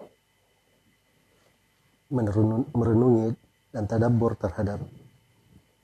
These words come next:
sebagian ayat-ayat Al-Quran. Dan di hari ini, saya ingin mengajak untuk merenungi sebuah ayat <clears throat>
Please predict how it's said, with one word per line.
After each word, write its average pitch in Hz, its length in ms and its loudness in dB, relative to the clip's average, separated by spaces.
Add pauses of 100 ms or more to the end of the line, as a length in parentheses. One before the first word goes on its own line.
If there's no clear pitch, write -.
(140)
sebagian 110 560 0
ayat-ayat 113 560 0
Al-Quran. 113 480 -2 (2250)
Dan - 80 -8
di 120 80 4
hari 123 240 6
ini, 143 160 8 (1800)
saya 123 240 2
ingin 117 80 6
mengajak 117 400 4
untuk 107 320 0
merenungi 110 400 2
sebuah 101 320 -2
ayat 120 240 2 (480)
<clears throat> 147 400 10